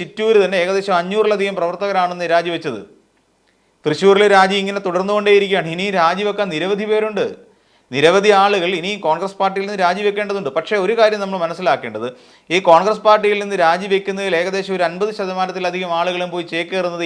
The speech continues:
എൻ ഡി എയുടെ പാളയത്തിലാണ്, ബി ജെ പിയിലേക്കാണ് പോയിക്കൊണ്ടിരിക്കുന്നത്. അതേസമയം ബി-, കോൺഗ്രസ് പാർട്ടിക്ക് എന്ത് കിട്ടിയെന്ന് ചോദിച്ചു കഴിഞ്ഞാൽ ബി ജെ പിയിൽ എടുക്കാ ചരക്കായി നിന്ന ഒരാളെ കോൺഗ്രസ് പാർട്ടി സ്വീകരിച്ചു. അതല്ലാതെ വേറെ യാതൊരു ഗുണവും, ആ,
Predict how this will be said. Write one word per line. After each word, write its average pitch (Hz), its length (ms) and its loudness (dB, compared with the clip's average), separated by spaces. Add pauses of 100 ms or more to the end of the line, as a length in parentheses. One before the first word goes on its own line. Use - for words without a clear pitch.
എൻ 160 120 -10
ഡി 175 100 2
എയുടെ 196 200 2
പാളയത്തിലാണ്, 190 520 -2 (880)
ബി 147 100 4 (120)
ജെ 196 160 8
പിയിലേക്കാണ് 208 440 2
പോയിക്കൊണ്ടിരിക്കുന്നത്. 196 680 -6 (640)
അതേസമയം 190 400 2
ബി-, 180 200 0
കോൺഗ്രസ് 190 340 2
പാർട്ടിക്ക് 202 280 2
എന്ത് 196 180 0
കിട്ടിയെന്ന് 190 340 -4
ചോദിച്ചു 190 240 0
കഴിഞ്ഞാൽ 190 300 -4
ബി 175 140 -2
ജെ 202 140 4
പിയിൽ 202 160 -2
എടുക്കാ 190 300 0
ചരക്കായി 196 400 0
നിന്ന 185 220 -4
ഒരാളെ 190 260 4 (100)
കോൺഗ്രസ് 190 380 -2
പാർട്ടി 202 240 -2
സ്വീകരിച്ചു. 202 400 -6 (1120)
അതല്ലാതെ 190 480 6 (340)
വേറെ 185 220 12 (120)
യാതൊരു 214 420 6 (100)
ഗുണവും, 180 360 0 (480)
ആ, - 20 10